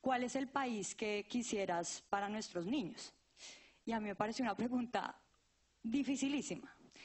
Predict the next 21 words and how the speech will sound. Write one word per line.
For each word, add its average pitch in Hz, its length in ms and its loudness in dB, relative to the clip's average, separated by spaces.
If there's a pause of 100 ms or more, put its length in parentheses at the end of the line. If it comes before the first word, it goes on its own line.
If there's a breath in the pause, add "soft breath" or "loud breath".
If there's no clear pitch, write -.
(640 loud breath)
Y 269 80 6
yo 254 160 4
lo 247 140 4
único 302 380 4
que 311 100 2
pude 247 180 2
pensar 254 340 2
es, 214 120 -4
"Bueno, 233 360 2
a 226 120 2
mí 247 160 4
qué 262 160 2
me 262 80 4
hubiera 269 160 4
gustado 220 520 2
ser 226 360 0
de 233 160 0
niña 220 500 0 (580 soft breath)
y, 240 320 4
y, 214 520 0 (640)
pues, - 300 -4